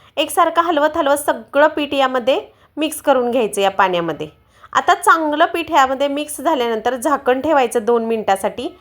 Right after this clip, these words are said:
आणि गॅस बंद करायचा. मोठी परात घ्यायची एक दोन मिनिटानंतर आणि मोठ्या परातीमध्ये हे सगळं पीठ काढून घ्यायचं आहे. गरम गरमच पीठ असं तांब्याच्या किंवा फुलपात्राच्या साहाय्याने सगळं मिक्स करून घ्यायचं आहे.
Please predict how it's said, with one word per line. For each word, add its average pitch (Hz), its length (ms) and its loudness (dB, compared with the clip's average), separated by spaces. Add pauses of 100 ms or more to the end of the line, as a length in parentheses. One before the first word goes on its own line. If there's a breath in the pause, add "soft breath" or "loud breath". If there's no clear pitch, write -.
(320 loud breath)
आणि 277 220 0
गॅस 262 340 2
बंद 254 280 0
करायचा. 165 500 -2 (480 soft breath)
मोठी 320 320 2
परात 339 360 4
घ्यायची 294 600 -8 (160)
एक 233 180 -10
दोन 285 200 2
मिनिटानंतर 247 760 0 (400 soft breath)
आणि 285 160 -2
मोठ्या 320 380 2
परातीमध्ये 269 640 2 (320 soft breath)
हे 302 80 -4
सगळं 277 460 2
पीठ 285 280 -4
काढून 233 380 0
घ्यायचं 185 320 -4
आहे. 165 200 -6 (520 soft breath)
गरम 330 280 4
गरमच 370 420 2
पीठ 277 240 -6 (280 soft breath)
असं 294 200 -2
तांब्याच्या 285 560 2
किंवा 302 220 -2
फुलपात्राच्या 262 680 0
साहाय्याने 262 680 -2 (760 soft breath)
सगळं 311 560 2
मिक्स - 260 0
करून 240 340 0
घ्यायचं 226 360 -2
आहे. 175 340 -6